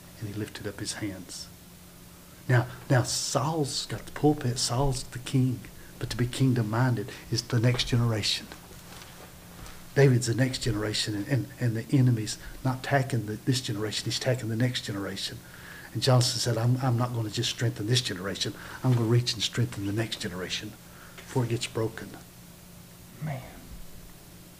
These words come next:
Speaker 1: So kingdom-minded is not just Abraham-minded. It's Abraham, Isaac, and Jacob.
Speaker 2: Abraham, Isaac, and Jacob.
Speaker 1: So it's just that on, on down caring about,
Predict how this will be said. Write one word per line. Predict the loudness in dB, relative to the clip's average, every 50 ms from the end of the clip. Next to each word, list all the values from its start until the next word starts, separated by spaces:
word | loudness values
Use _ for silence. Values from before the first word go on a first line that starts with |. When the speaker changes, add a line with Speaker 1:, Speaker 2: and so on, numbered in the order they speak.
| -6
Speaker 1:
So | -2 0 0 0
kingdom-minded | 0 2 4 6 6 6 6 4 4 2 2 0 0 -2 -2 -2
is | -2 0 2
not | 4 4 2 2 0
just | 0 0 0 0 -2 -6 -10 -16 -18 -18 -18 -12 -2 2
Abraham-minded. | 4 4 4 4 0 0 -2 -2 -4 -4 -4 -4 -4 -4 -4 -2 -2
It's | -2 -2 -2 -6 -6 0
Abraham, | 2 4 4 2 0 -2 -4 -4 -2 0
Isaac, | 0 0 0 0 -6 -6 -6
and | -6 -4
Jacob. | -4 -4 -4 -4 -6 -10 -4 0
Speaker 2:
Abraham, | 0 2 2 0 -2 -2 -2 -2 0 0 -2 -2 -4
Isaac, | -6 -6 -8 -6 -6
and | -6 -4 -4
Jacob. | -4 -6 -6 -6 -6 -8 -8 -8 -12 -16 -16 -18 -18 -18 -18 -18 -18 -16 -14
Speaker 1:
So | -12 -10 -10 -10 -12 -14 -16 -18 -18 -20 -20 -20 -20 -20 -20 -20 -18 -18 -18 -20 -20 -20 -20 -20 -20 -20 -20 -20 -20 -20 -16 -6 -6
it's | -6 -4 -2
just | -4 -4 -4 -4 -8
that | -10 -10 -10 -14 -18 -18 -18 -18 -18 -18 -18 -8 0
on, | 2 4 4 4 4
on | 4 4 4
down | 4 4 2 2 0
caring | 0 2 4 4 4
about, | 2 0 -2 -4 -4 -8 -16